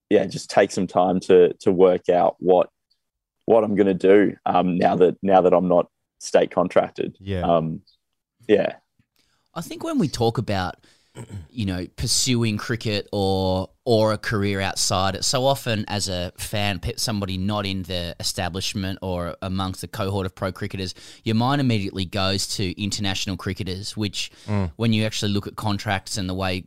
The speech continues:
Speaker 3: cricket economy works at the moment, they're, they're only a small percentage of those who are trying to make it in pro cricket. There's
Speaker 2: Mm.
Speaker 3: plenty of guys, like, I, I'm, I wanna focus on that a little bit.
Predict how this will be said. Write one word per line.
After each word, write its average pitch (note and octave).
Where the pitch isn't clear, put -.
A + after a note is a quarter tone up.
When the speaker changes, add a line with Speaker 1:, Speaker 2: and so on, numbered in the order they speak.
Speaker 3:
cricket F#2+
economy F2+
works F2+
at -
the F#2+
moment, F2+
they're, B2
they're F#3+
only C#3
a F2
small G2+
percentage F#2+
of F2+
those F#2+
who -
are F2
trying F#2+
to F2
make F#2
it F#2
in F2
pro F#2
cricket. G2
There's D#2
Speaker 2:
Mm. F2
Speaker 3:
plenty C3+
of E2+
guys, A#2
like, -
I, D3+
I'm, E3+
I F#3
wanna G#3+
focus A#2+
on G2+
that G#2
a G#2
little A2
bit. G2+